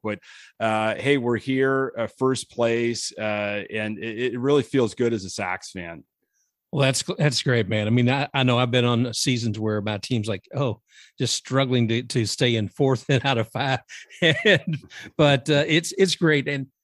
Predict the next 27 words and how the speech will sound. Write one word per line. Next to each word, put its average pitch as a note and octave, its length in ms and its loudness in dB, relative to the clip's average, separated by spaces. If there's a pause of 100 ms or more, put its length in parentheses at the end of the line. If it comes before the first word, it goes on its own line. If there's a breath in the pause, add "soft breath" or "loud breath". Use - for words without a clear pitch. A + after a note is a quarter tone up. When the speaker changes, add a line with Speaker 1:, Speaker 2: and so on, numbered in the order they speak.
(320)
Speaker 2:
I F3+ 100 -2
said, E3+ 300 0
I F#3+ 140 -2
was, A3 340 -6 (120)
I F3+ 60 -6
was G3+ 100 -2
a G#3+ 40 -2
little A3 120 0
concerned F3+ 440 0
about E3 260 -2
maybe, E3 380 0 (360)
now D3 100 0
there's D3 180 2
been D3+ 80 -4
some D#3 180 -2
controversy C#3+ 720 0
about, A#2+ 420 -2
um, B2+ 320 0 (420)
him D#3+ 160 4
and D3 100 4
the B2+ 60 4
rookies. B2+ 420 2
And G#2+ 100 -4
just C3 160 -2
the C#3 100 2
other B2 120 2
day, B2 400 -2